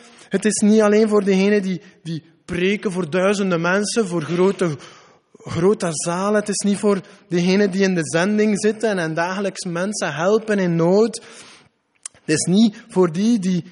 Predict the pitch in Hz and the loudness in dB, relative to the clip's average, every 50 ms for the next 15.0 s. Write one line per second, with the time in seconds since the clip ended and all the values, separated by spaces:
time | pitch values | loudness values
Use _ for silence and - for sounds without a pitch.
0 | - _ _ _ _ _ _ 151 147 151 170 208 214 175 160 180 202 208 208 - | -16 _ _ _ _ _ _ -8 -6 -4 -2 -2 -2 0 0 0 0 0 -2 -4
1 | 226 208 220 214 185 190 185 180 165 160 160 170 185 196 202 202 190 190 190 190 | -6 -4 -4 -2 0 0 0 0 0 0 0 0 0 0 0 -2 -2 -2 -4 -4
2 | 190 - - 196 208 202 185 196 196 190 196 196 180 175 - 170 151 156 156 170 | -6 -6 -8 -6 -4 -4 -2 -2 0 0 0 0 -2 -2 -2 -4 -4 -4 -2 -2
3 | 185 196 190 202 185 170 160 165 170 190 202 202 - - 208 - - 147 156 151 | -2 -2 -2 -2 -2 -2 -2 -2 -2 -4 -4 -6 -8 -10 -10 -10 -12 -10 -10 -10
4 | 156 175 180 190 208 202 214 196 180 170 165 - 170 156 147 135 131 135 127 - | -10 -8 -10 -10 -10 -8 -8 -8 -8 -10 -10 -12 -12 -12 -12 -14 -14 -16 -16 -16
5 | 156 160 175 190 196 208 208 208 208 202 _ _ _ _ _ _ _ _ _ _ | -14 -14 -12 -12 -12 -12 -12 -12 -14 -16 _ _ _ _ _ _ _ _ _ _
6 | _ _ _ _ _ _ _ _ _ _ _ _ _ _ _ _ _ _ _ _ | _ _ _ _ _ _ _ _ _ _ _ _ _ _ _ _ _ _ _ _
7 | _ _ _ _ _ _ _ _ _ _ _ _ _ _ _ _ - 190 190 - | _ _ _ _ _ _ _ _ _ _ _ _ _ _ _ _ -8 -6 -4 -2
8 | 233 254 247 226 220 226 247 233 208 208 202 180 170 196 220 240 226 185 190 185 | -2 0 2 4 4 4 2 2 2 0 -2 -2 -2 0 0 0 0 0 0 0
9 | 175 156 - - - _ _ _ _ _ _ _ _ _ - 139 147 147 143 131 | 0 -2 -4 -8 -20 _ _ _ _ _ _ _ _ _ -14 -10 -8 -8 -8 -6
10 | 139 160 185 165 185 185 175 156 147 127 123 123 123 - - 127 117 113 107 110 | -6 -6 -6 -4 -6 -6 -6 -6 -8 -8 -8 -10 -10 -12 -12 -12 -12 -12 -12 -12
11 | 110 113 139 - 139 - - 131 - 151 143 127 - - 143 151 151 143 139 135 | -14 -16 -18 -18 -16 -14 -12 -12 -12 -12 -12 -12 -12 -10 -8 -8 -8 -8 -10 -12
12 | 120 - - 123 131 139 143 - - 151 147 - 147 143 147 139 143 143 139 139 | -12 -14 -10 -8 -6 -6 -6 -6 -6 -8 -10 -8 -8 -8 -6 -4 -4 -4 -4 -4
13 | 139 139 143 147 151 - 156 139 135 127 131 131 131 131 131 139 151 - - 160 | -4 -4 -4 -4 -4 -4 -6 -6 -6 -6 -8 -8 -8 -8 -8 -6 -6 -8 -8 -8
14 | 147 143 147 147 147 147 131 135 127 131 131 139 156 160 - 170 156 143 131 | -8 -8 -6 -6 -6 -6 -6 -8 -8 -8 -6 -6 -8 -6 -6 -8 -10 -10 -10